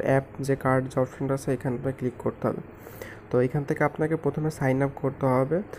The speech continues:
অ্যাপের জন্য আর কি। তো নেক্সট জয়েন ওআরএক্স। তো আপনি যদি বাংলাদেশ থেকে সাইন আপ করেন সেক্ষেত্রে এখানে বাংলাদেশ থেকে সাইন আপ করার কোনো অপশন নাই। আপনি এখানে যে কোনো একটা কান্ট্রি সিলেক্ট করে দিবেন। সিলেক্ট করার পর আপনার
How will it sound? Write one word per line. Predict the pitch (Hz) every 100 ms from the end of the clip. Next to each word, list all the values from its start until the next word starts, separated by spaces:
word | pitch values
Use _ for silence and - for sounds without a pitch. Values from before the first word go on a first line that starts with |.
| -
অ্যাপের | 135 131 131 123
জন্য | 120 120
আর | 127 -
কি। | 190 - - - - - -
তো | 131 127
নেক্সট | 139 - 143
জয়েন | 131 131 127
ওআরএক্স। | 127 131 151 - - - - - - - - - - - - - - - - - - - - -
তো | 123
আপনি | 123 156
যদি | 160 147
বাংলাদেশ | 143 143 156
থেকে | 170 165
সাইন | 165 147 160
আপ | 165
করেন | 185 185 180
সেক্ষেত্রে | 165 151 147
এখানে | 151 156 139
বাংলাদেশ | 127 131 131
থেকে | 143 143
সাইন | 135 127
আপ | 131
করার | - 135
কোনো | 139 131
অপশন | 127 - 143 139
নাই। | 143 - - - -
আপনি | 127 - 139
এখানে | 135 151 143
যে | 139
কোনো | 143 139
একটা | 139 - 139 139
কান্ট্রি | 131 131 143 143
সিলেক্ট | 135 135 -
করে | 143 139
দিবেন। | 139 143 180 - - - - - -
সিলেক্ট | - 139 139
করার | 143 139
পর | 143
আপনার | 135 143